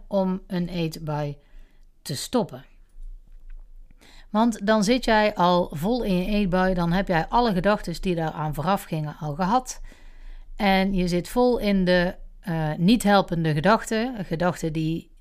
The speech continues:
eh, maken dat jij de eetbui-, eetbui blijft houden. Dus het is ontzettend lastig om een eetbui te stoppen als je niet hebt geleerd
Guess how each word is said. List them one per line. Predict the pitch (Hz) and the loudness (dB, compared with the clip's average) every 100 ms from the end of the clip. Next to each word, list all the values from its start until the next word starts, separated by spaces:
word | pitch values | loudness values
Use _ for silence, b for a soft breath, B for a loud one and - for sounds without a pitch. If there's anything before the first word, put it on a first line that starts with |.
| - | -10
eh, | 175 160 147 151 | -4 -4 -4 -6
maken | 165 160 151 143 151 | -2 2 2 2 -2
dat | 151 | -4
jij | 147 147 | -2 -4
de | 147 | -4
eetbui-, | 156 151 147 147 147 156 - - | -2 -4 -2 -4 -6 -10 -16 -14
eetbui | - 170 165 - 143 147 143 160 - | -2 0 0 -4 -2 0 0 -2 -4
blijft | 160 151 151 - - - | 0 0 -2 -6 -20 -12
houden. | - 180 214 139 139 - - b b b b b b b b b b b - - - | -2 2 4 2 -6 -14 -20 b b b b b b b b b b b -16 -16 -14
Dus | - 220 | 0 2
het | 247 262 | 2 2
is | 269 - | 0 0
ontzettend | 247 214 - 320 285 190 | -2 0 0 2 2 2
lastig | 185 226 - 220 254 302 - - | 4 2 0 -4 -4 -6 -12 -4
om | 208 202 202 202 _ _ | 0 2 2 -2 _ _
een | 185 180 | -4 0
eetbui | 202 185 160 151 | 0 2 2 0
te | 147 | -2
stoppen | - - 247 277 277 | -8 -4 -2 0 -2
als | - 170 - | -2 -4 -2
je | 160 | -2
niet | 147 151 214 262 | 0 2 2 2
hebt | 214 - | -4 -2
geleerd | 156 135 143 151 240 302 - - | -4 -2 0 0 0 -4 -12 -18